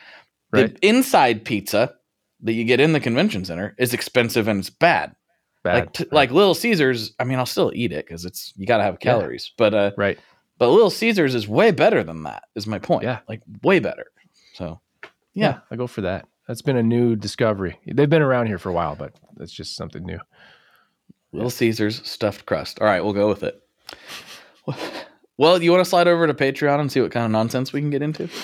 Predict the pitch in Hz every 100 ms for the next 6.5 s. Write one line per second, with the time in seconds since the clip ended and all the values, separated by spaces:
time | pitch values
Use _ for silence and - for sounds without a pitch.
0 | - _ _ - - 135 185 185 - _
1 | _ _ _ - 127 302 - _ _ _
2 | _ - 98 95 95 - - _ _ _
3 | - 95 143 175 160 147 147 151 151 _
4 | _ - 117 143 160 165 165 - 139 135
5 | 123 160 175 165 - 127 139 156 190 226
6 | 143 113 101 - -